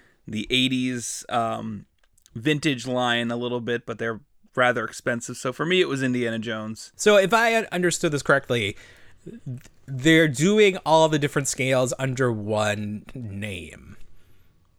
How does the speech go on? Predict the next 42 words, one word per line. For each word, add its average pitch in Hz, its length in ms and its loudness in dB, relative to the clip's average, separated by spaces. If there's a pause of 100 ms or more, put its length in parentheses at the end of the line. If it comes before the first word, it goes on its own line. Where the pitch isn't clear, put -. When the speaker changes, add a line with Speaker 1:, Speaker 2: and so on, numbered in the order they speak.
(120)
Speaker 2:
They're 127 120 2
not 147 240 2
doing, 143 340 2
like, 113 420 0
with 147 160 -2
Star 127 300 4
Wars, 120 180 4
there's 113 140 -4
the 113 80 -4
Black 107 260 -2
Series 117 300 -2
for - 80 -10
six - 280 -6
inches, 104 340 -6
the 101 80 -8
Vintage 95 420 -10
Speaker 1:
Yeah. 123 120 0
Speaker 2:
Collection 101 280 -6
for - 140 -10
the 101 80 -10
smaller 95 340 -6
one. 95 120 -6 (300)
There's, 127 280 2
there's 151 260 2
just, 151 220 4
like, 151 140 4
one 135 500 2
umbrella 113 760 -2
of 117 140 -8
Indiana 110 340 -6
Jones, 101 360 -8
and 104 100 -6
they're 110 80 -6
doing 104 260 -6
all 104 240 -6
the 117 100 -6
different 120 280 -6
scales 101 540 -4
and, 147 260 0
like, 123 180 -2
prop - 460 2
replicas. - 760 -8